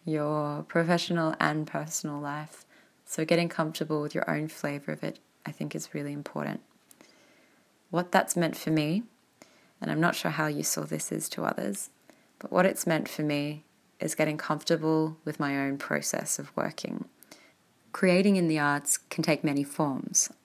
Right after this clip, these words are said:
obviously, but more and more productivity and the rate of production is becoming less and less varied, far more uniform. The more the better,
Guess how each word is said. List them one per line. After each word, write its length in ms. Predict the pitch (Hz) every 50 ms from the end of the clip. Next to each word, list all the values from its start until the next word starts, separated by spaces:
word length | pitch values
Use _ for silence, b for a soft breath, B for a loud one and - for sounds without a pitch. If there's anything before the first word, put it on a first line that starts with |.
| _
obviously, 680 | - - - - 67 65 - - - - - - - 165 - - B B B B B B B B B _ _ _ _ _ _ _
but 160 | 175 165 -
more 260 | 165 170 175 175 180
and 140 | 180 165 156
more 320 | 147 143 139 139 139 - - - _ _ _ _ _ - _ _ _ _ _
productivity 920 | - - 175 156 151 - - - - 208 180 185 156 143 131 127 147 160 - _ _ _ _ _ _ _ _ _ _ _ _ _
and 120 | - 147 147
the 100 | 143 139
rate 240 | 143 160 165 185 -
of 120 | - -
production 680 | - - - 69 - - - - - - - - - 80 - - _ _ _ _ _ - _ _ _ _ _ -
is 120 | - 151
becoming 560 | - 165 156 - 160 151 151 147 147 143 - - - _ _ _ _ _ -
less 280 | 156 151 147 - -
and 80 | 156 151
less 240 | 156 160 160 - -
varied, 540 | - 143 135 131 131 123 127 - - 156 - _ _ _ _ _ _ _
far 340 | - - - - 143 139 143
more 260 | 151 156 156 156 160
uniform. 680 | 151 135 127 127 123 - - - - 50 50 50 - - _ b b b b b b b b b b _ _ _ -
The 100 | 160 151
more 260 | 156 151 147 143 139
the 100 | 147 143
better, 340 | - 151 151 - - -